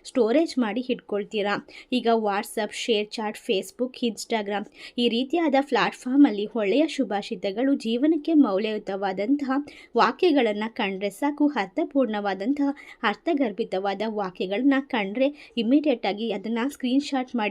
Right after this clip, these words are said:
ಸೇವ್ ಮಾಡಿ ಇಟ್ಕೊಳ್ಳೋ ಅಂತ ಮನಸ್ಥಿತಿ ಇರುತ್ತೆ. ನೀವು ಹೀಗೆ ಇರ್ತೀರಾ ಅಥವಾ ಇಲ್ವಾ ಅಂತ ಕಾಮೆಂಟ್ ಮೂಲಕ ತಿಳಿಸಿ. ಅದೇ ರೀತಿಯಾಗಿ ವೃಶ್ಚಿಕ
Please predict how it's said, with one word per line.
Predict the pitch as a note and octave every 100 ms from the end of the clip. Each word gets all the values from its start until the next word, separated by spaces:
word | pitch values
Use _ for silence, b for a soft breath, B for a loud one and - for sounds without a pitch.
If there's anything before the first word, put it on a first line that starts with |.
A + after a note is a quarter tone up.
| G#3+
ಸೇವ್ | - A3+ A#3
ಮಾಡಿ | A#3 G#3+
ಇಟ್ಕೊಳ್ಳೋ | G#3 F3+ - B3
ಅಂತ | B3+ B3+ A3+ A3+ C#4+ B B
ಮನಸ್ಥಿತಿ | A3+ A3 C#4+ C#4 A#3
ಇರುತ್ತೆ. | B3+ A3+ G3 G3 G3 - - B3+
ನೀವು | B3+
ಹೀಗೆ | B3 C4 A#3+ D#4+
ಇರ್ತೀರಾ | C4 - A3+ G#3+
ಅಥವಾ | G#3+ B3+ C#4+ C#4
ಇಲ್ವಾ | C4 A3+ A#3+ A3
ಅಂತ | G3 C4+
ಕಾಮೆಂಟ್ | D4 G#3 G3 C#4 D4 -
ಮೂಲಕ | A3+ G3+ D4+
ತಿಳಿಸಿ. | F4+ A#3 F#3+ - - - - -
ಅದೇ | A#3 C4 F4+
ರೀತಿಯಾಗಿ | D#4 D4 A#3+ A3+ B3+
ವೃಶ್ಚಿಕ | F#3+ - C#4